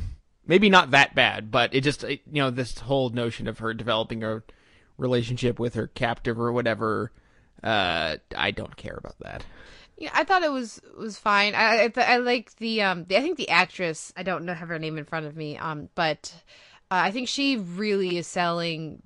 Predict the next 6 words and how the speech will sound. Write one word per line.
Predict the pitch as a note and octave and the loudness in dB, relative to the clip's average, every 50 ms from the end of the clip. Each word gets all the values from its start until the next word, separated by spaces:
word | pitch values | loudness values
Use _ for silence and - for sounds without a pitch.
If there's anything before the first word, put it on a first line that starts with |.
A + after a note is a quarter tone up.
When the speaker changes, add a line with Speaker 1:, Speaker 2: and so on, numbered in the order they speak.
| - _ _ _ _ _ - - | -20 _ _ _ _ _ -14 -4
Speaker 2:
that | - F#3 D#3+ D3 | 0 0 0 0
performance | F3+ F#3 E3+ G3 G3+ F#3+ G3 A3 A#3+ B3+ A#3 - - | -2 -6 -4 -2 0 0 0 0 -2 -4 -6 -8 -6
and | - F3+ F3+ F3 F3 | -4 -2 -2 -2 -2
making | F3+ F3 E3 - F#3+ F3 F3 F3 E3+ | -2 -4 -4 -4 -6 -6 -4 -6 -8
the | F3 E3+ | -10 -12
character | - - F#3+ E3+ E3+ D#3+ - - F3+ D#3+ D3+ D3+ | -6 -4 -2 -2 -2 -2 -4 -6 -4 -4 -4 -4